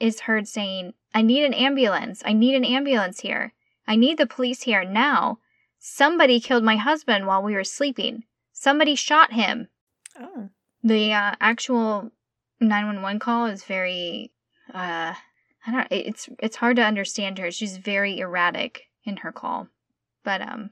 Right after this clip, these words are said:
Speaker 1: so when first responders arrived, David Shannon was lying on the bed with a fatal gunshot wound to his head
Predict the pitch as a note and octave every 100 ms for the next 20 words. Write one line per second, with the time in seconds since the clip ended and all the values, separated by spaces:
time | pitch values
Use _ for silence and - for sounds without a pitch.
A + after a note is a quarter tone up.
0 | _ _ _ - A3+ A3 G#3 - A3+ A3+
1 | B3+ - A3 G#3+ G#3 G3+ - F#3 G3+ B3+
2 | F#3+ E3+ F3+ F#3 - G3 A3 B3 - A3
3 | F#3+ F3+ F3+ F3+ - E3+ F3+ A3 A#3 A#3
4 | B3+ A3+ F3+ E3 F3 - F#3+ - - G#3
5 | B3 A#3+ G#3+ G3 G3 G3 - F#3+ F3+ F3
6 | G#3+ F#3+ - - G#3+ A3+